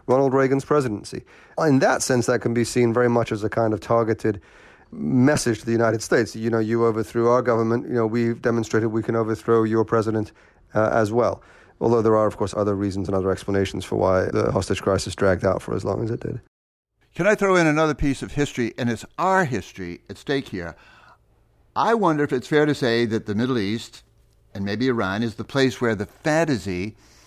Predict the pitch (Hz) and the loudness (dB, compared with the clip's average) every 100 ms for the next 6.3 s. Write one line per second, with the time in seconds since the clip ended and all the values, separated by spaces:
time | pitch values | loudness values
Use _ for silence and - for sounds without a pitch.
0 | - - - - - _ _ 107 104 98 | -20 -20 -20 -20 -20 _ _ -4 -4 -6
1 | - _ 120 120 120 113 107 104 92 101 | -16 _ -2 0 0 0 -4 0 0 0
2 | 113 - 98 98 - 110 113 190 131 80 | 0 -2 0 -2 -6 -6 -2 0 0 -2
3 | 65 - _ _ 127 143 160 113 104 - | -12 -18 _ _ -2 0 0 -2 -6 -4
4 | 123 120 110 - 107 104 - - 98 82 | 0 0 -2 -2 0 0 -4 -12 -12 -10
5 | 92 120 - - 101 85 98 - 104 92 | -8 -8 -8 -10 -8 -6 -8 -8 -8 -2
6 | 120 113 | 0 0